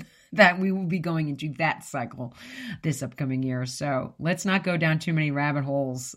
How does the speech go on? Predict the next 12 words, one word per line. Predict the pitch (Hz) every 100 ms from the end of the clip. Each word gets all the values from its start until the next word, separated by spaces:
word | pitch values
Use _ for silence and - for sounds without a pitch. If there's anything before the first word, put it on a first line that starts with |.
| -
uh, | 143 135 131 -
the | 147
wrong | 139 156 175 156
way | 135 120 117 120 - - -
in | 147
twenty | 131 143 127
twenty-three. | 123 139 123 123 139 113 - - _ - - - - - -
Um, | 147 139 135 131
but | 180 165
this | 175 240 240
is | 214 180
really, | 202 208 226 220 214